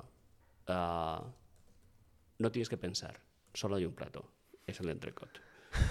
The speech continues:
¿Eh? Con lo cual, mi hijo está muy contento porque a mi hijo le espanta tener que leerse una carta de... Entonces dice, "Yo el Entrecot". Eh,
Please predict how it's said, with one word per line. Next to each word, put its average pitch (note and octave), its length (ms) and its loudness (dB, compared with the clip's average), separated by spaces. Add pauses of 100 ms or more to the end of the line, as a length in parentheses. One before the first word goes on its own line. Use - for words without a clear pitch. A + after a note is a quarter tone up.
(160)
¿Eh? A#2 180 2
Con - 160 -4
lo - 80 -2
cual, E2+ 300 2
mi F#2 160 2
hijo F#2+ 160 2
está F#2+ 160 -2
muy F#2+ 80 4
contento G2+ 440 0
porque - 260 -4
a - 20 -8
mi C2+ 120 -6
hijo A#2+ 280 -2
le F2+ 160 -10
espanta F#2 440 -4
tener D2 220 -6
que - 100 -10
leerse D2+ 360 -4
una D#2+ 160 -6
carta - 340 -8
de... G1+ 440 -12 (120)
Entonces - 400 -10
dice, - 300 -10
"Yo - 100 -10
el - 60 -6
Entrecot". - 340 -14 (840)
Eh, G2+ 580 6